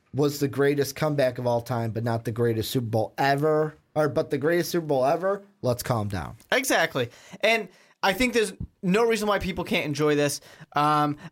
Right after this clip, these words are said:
Speaker 2: Ali, if someone wants to say it's their, f-, it's one of their favorites, if they wanna
Speaker 1: Go
Speaker 2: say it's in the
Speaker 1: ahead.
Speaker 2: top five, I have zero issue with that. Uh,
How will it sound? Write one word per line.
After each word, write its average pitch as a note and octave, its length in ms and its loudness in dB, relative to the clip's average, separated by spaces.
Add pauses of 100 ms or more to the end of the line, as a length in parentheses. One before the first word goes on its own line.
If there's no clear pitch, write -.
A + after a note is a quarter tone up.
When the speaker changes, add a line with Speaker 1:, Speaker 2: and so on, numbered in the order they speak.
Speaker 2:
Ali, G#3+ 340 2
if F3+ 120 -4
someone G#3 240 -2
wants G#3 180 -2
to F3+ 60 -8
say F#3+ 160 -2
it's F#3 140 -4
their, F3 120 -2
f-, - 300 -10
it's E3 180 -4
one E3 160 0
of E3+ 80 -2
their D#3+ 100 4
favorites, E3 460 0
if D3+ 80 -6
they D3+ 100 0
wanna D#3+ 200 0
Speaker 1:
Go F3+ 80 0
Speaker 2:
say A3+ 80 4
it's A#3 100 0
in D#4 60 2
the E4+ 80 4
Speaker 1:
ahead. A3+ 80 -2
Speaker 2:
top D#3+ 240 0
five, E3+ 360 0
I F3+ 180 0
have G3 120 -4
zero E3 380 -2
issue F#3+ 340 -2
with B2+ 160 -2
that. G2+ 260 -4 (460)
Uh, C3+ 360 2